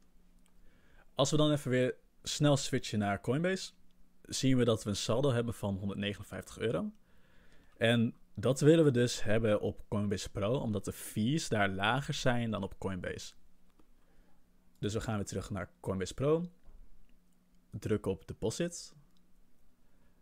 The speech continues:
Klikken euro's aan. En vervolgens selecteren we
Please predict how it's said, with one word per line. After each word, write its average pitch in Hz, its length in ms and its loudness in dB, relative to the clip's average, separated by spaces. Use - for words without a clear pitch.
Klikken - 320 0
euro's 110 340 0
aan. 113 260 -6
En - 100 -10
vervolgens 147 540 -2
selecteren 127 680 0
we 117 240 2